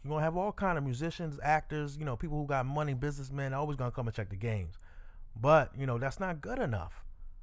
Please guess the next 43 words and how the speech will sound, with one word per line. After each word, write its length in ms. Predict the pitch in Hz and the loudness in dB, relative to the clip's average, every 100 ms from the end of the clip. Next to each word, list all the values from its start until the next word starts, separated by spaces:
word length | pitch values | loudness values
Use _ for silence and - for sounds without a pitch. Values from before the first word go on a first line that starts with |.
| - | -2
And 100 | 131 | 4
I'm 100 | 196 | 4
not 140 | 240 214 | 6 4
even 120 | 160 | 4
a 80 | 120 | 2
fan. 460 | - 151 107 80 - - - - - - - - - - | 2 4 2 -2 -8 -14 -16 -14 -14 -14 -14 -16 -14 -6
Like, 140 | 110 | -2
you 100 | 170 | 2
have 320 | 165 185 190 - | 4 4 4 2
to 160 | 156 123 - - - - - - - 120 | -2 -4 -8 -14 -16 -16 -16 -16 -14 -2
get 160 | 165 | -2
some 180 | - 170 | 0 0
players 340 | - 165 160 143 | 4 4 4 2
in 100 | 139 | 0
there 100 | 139 | 0
that's 140 | 120 | 0
willing 280 | 117 131 139 | 0 0 0
to 80 | 135 | 0
win. 380 | 123 117 117 127 - - - - - - - - - - - - - - - - | 0 2 0 -4 -10 -12 -12 -18 -18 -18 -18 -20 -20 -20 -20 -20 -20 -20 -14 -4
You 60 | 120 | 0
know 60 | |
what 40 | 131 | 2
I 40 | |
mean? 300 | 139 139 139 | 2 0 0
Uh, 260 | 110 101 76 | -2 -2 -4
the 80 | 104 | -8
stroke 320 | - 156 156 | 2 4 4
of 140 | 123 110 | 4 4
luck 240 | 156 151 | 4 4
has 160 | 107 101 | 0 2
never 340 | 101 175 135 | 4 4 4
been 140 | 110 | 2
on 160 | 104 98 | 2 2
your 120 | 95 | 0
side, 320 | - 110 104 | 4 4 6
obviously. 640 | 110 139 107 92 92 95 101 - - - - - - - - | 6 4 4 0 -2 -4 -4 -10 -14 -12 -14 -14 -14 -12 -2
But, 160 | 113 | 2
um, 300 | 113 107 101 | 4 4 2
you 60 | 135 | 0
know, 100 | 120 | 0
hopefully 320 | 160 - 170 | 0 -2 -2
the 60 | 147 | 0
Knicks, 220 | 143 - | -2 -4